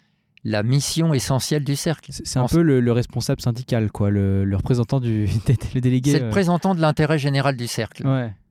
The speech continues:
Speaker 1: Voilà.
Speaker 2: D'accord.
Speaker 1: Et, mais c'est, il a vraiment, et il y a vraiment cette notion de, de représentation. En plus, il est élu par une élection sans candidat.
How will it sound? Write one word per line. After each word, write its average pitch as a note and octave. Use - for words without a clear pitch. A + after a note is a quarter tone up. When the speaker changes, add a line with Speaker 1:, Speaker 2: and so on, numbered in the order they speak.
Speaker 1:
Voilà. G#2+
Speaker 2:
D'accord. A#2
Speaker 1:
Et, A2
mais A#2
c'est, A2+
il A2
a A2
vraiment, C#3+
et A#2
il A2+
y A2+
a -
vraiment C#3
cette C#3+
notion C#3
de, A2
de A2
représentation. C#3+
En A#2
plus, D#3
il B2
est B2+
élu C3+
par B2+
une A#2
élection B2
sans B2
candidat. C#3+